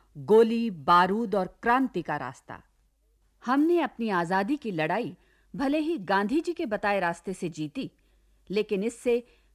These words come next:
क्रांति के रास्ते पर चलकर अपनी जान कुर्बान करने वालों का महत्व कम नहीं हो जाता।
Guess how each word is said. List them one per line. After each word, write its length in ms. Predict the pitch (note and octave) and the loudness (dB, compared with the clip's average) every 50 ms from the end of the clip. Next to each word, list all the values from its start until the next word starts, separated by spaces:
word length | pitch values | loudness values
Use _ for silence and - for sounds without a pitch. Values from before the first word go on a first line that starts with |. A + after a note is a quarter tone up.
| _ - | _ 2
क्रांति 420 | A#3 A#3+ C4 E4+ F4+ F4 - E4+ | 4 4 6 4 4 0 -2 -4
के 140 | C#4+ - B3 | -4 -2 -2
रास्ते 360 | G#3 F#3 G3 - - - A3 | 0 0 -2 -2 -4 -6 -4
पर 160 | G3+ G#3 F#3+ | -4 -4 -6
चलकर 460 | F#3 - G3 F#3 F3+ - G#3 F#3+ F#3+ F#3+ - _ _ _ _ - | -4 -2 -4 -4 -2 -4 -4 -6 -6 -6 -12 _ _ _ _ -2
अपनी 280 | G#3+ - - G3 F#3+ F#3 | -2 -2 -2 -4 -4 -2
जान 340 | D3 C3 G3 G#3 G#3+ A3 G#3+ - - | 0 2 2 2 2 0 -2 -4 -4
कुर्बान 400 | G#3 F#3+ E3 D#3+ G3+ G#3+ A#3+ A#3 | -2 -2 0 0 0 0 0 -2
करने 320 | - G#3 F#3+ F3 G#3 G#3 | -2 -4 -4 -4 -4 -2
वालों 260 | F3 E3 E3+ F3+ G3 | 0 0 0 -2 -2
का 140 | G3 - E3+ | -4 -4 -4
महत्व 480 | D#3 E3 E3+ G3+ A#3+ - - D#3+ C#3 - _ _ _ | -4 -4 -4 -6 -8 -8 -10 -12 -14 -14 _ _ _
कम 140 | - A#3 B3+ | 0 0 2
नहीं 260 | C4 C4 C4 B3+ D#4 D#4+ | 2 2 0 0 0 -2
हो 120 | C#4+ C#4+ | -2 -4
जाता। 340 | F#3+ - B2+ - - A#2+ | -6 -6 -8 -8 -10 -12